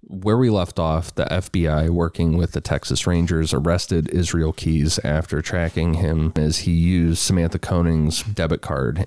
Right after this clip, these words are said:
in Anchorage, Arizona, New Mexico, then in Texas,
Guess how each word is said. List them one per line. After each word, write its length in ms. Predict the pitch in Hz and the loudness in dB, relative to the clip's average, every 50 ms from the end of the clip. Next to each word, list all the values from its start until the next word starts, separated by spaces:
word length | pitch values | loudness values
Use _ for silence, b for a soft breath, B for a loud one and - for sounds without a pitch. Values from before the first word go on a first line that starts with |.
| - | -2
in 180 | - 80 73 - - | 0 0 0 0 0
Anchorage, 680 | - 98 98 98 92 - 101 98 95 92 85 85 - - - | 0 0 0 0 0 0 0 0 0 0 0 -2 -4 -4 -2
Arizona, 760 | 90 85 85 85 80 - 87 82 82 80 78 76 78 82 - - | -2 0 0 0 0 0 0 2 2 2 2 2 2 0 0 0
New 120 | 85 87 | 0 2
Mexico, 680 | 87 85 80 - - 92 80 - 78 71 71 71 76 85 92 | 2 2 0 -2 -2 -4 -4 -2 0 0 0 0 0 -2 -2
then 180 | 87 95 78 | -2 0 0
in 120 | 78 78 76 | 0 0 0
Texas, 720 | - - 78 71 - - - - - - - - - - | -2 -4 -6 -6 -6 -6 -4 -4 -2 -2 -4 -4 -6 -8